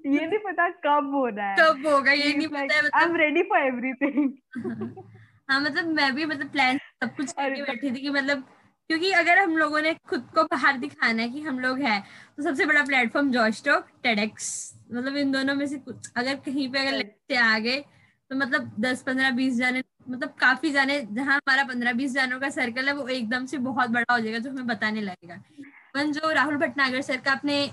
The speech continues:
Speaker 2: पता, आपने राहुल भटनागर सर ने पब्लिक स्पीकिंग चैंपियनशिप रखी थी, तो वहाँ उन्होंने
Speaker 1: हाँ, मैंने आपका, अ, Instagram पे देखा था।
Speaker 2: हाँ, तो वहाँ जो मेरा लेने का,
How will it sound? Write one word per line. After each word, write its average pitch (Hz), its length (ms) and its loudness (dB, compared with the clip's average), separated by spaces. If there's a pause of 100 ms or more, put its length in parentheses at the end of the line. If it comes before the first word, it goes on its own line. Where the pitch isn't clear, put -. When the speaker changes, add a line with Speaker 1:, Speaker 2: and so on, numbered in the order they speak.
Speaker 2:
पता, 254 160 -2
आपने 339 220 0
राहुल 311 200 2
भटनागर 277 420 0
सर 277 160 -4
ने 277 80 -2
पब्लिक 254 260 0
स्पीकिंग 277 340 -2
चैंपियनशिप 254 600 0
रखी 220 300 -2
थी, 190 220 -4 (1000)
तो 285 220 2
वहाँ 277 360 2
उन्होंने 277 600 -2
Speaker 1:
हाँ, 262 240 0
मैंने 262 200 -4
आपका, 247 380 -2
अ, 214 420 -6
Instagram 220 580 -6
पे 214 80 -8
देखा 196 280 -10
था। 180 240 -10
Speaker 2:
हाँ, 240 140 0
तो 294 120 -8
वहाँ 277 380 2
जो 320 140 -4
मेरा 294 200 0
लेने 254 340 0
का, 285 160 0